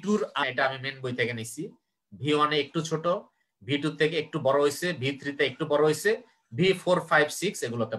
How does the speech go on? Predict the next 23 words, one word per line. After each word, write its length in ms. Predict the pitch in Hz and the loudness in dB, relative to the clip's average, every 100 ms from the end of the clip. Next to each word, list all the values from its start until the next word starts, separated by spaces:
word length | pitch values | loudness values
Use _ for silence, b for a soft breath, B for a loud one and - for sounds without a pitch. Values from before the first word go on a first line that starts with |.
| 87 | -6
বড় 120 | 92 85 | -6 -6
আর 60 | - | -10
কি। 100 | b b b b b b - | b b b b b b 0
ফোর, 160 | 160 156 | 2 4
ফাইভ, 160 | 156 147 - | 2 2 0
সিক্স 160 | - 254 113 | -6 -6 -6
এগুলোতে 240 | 110 107 - | -6 -6 -8
কিউআরএস 360 | 113 101 98 - | -6 -6 -6 -12
কমপ্লেক্সটা 680 | 98 - 95 - - _ - 175 87 | -18 -8 -8 -8 -12 _ -6 -4 -2
বড় 140 | 101 90 | -2 -2
হবে, 140 | 85 78 131 | -4 -8 -2
কারণ 160 | 147 _ _ - | -2 _ _ -4
সামনে 260 | 180 156 175 156 | -2 0 -2 -2
থেকে 120 | 135 139 | -6 -6
ছবি 160 | 120 113 | -8 -8
তুলছি। 340 | 98 - - _ _ _ _ - | -14 -18 -20 _ _ _ _ 0
আর 60 | 135 | 2
এখানে 180 | 151 175 165 | 2 -2 -2
ক্যামেরাগুলো 480 | 165 165 170 165 170 156 | -2 2 2 4 4 4
আছে 140 | 156 156 | 2 -6
কিন্তু 280 | 160 143 165 160 160 _ 131 | -8 -6 -4 -4 -6 _ -6
একটা 160 | 127 147 147 | -2 -4 -2
পায়ে 280 | 147 151 | 0 2